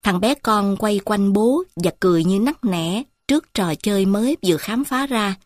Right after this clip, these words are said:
Đám trẻ con lại dạt vào một chiếc đệm cỏ khác và bắt đầu rì rầm bằng thứ tiếng mà Phong không hiểu nổi.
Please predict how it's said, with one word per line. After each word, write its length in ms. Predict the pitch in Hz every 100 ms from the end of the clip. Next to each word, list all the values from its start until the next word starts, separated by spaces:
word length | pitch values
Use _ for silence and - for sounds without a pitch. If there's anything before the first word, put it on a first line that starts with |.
| _ _ _ _ _ -
Đám 200 | 220 277 -
trẻ 120 | 233
con 360 | 226 214 208
lại 160 | 202 160
dạt 240 | 180 175 -
vào 280 | 180 180 170
một 180 | 175 -
chiếc 240 | 285 -
đệm 220 | 180 160 180
cỏ 220 | 165 202
khác 320 | - 269 349 _ _ _ _
và 140 | - 196
bắt 220 | 262 -
đầu 160 | 190 180
rì 260 | 185 180 180
rầm 280 | 175 170 165 _
bằng 320 | 180 180 165 165
thứ 160 | 254 294 -
tiếng 400 | 254 285 370 330
mà 140 | 160 175
Phong 380 | - 202 196
không 280 | 185 202 185
hiểu 240 | 170 147 208
nổi. 360 | 185 156 220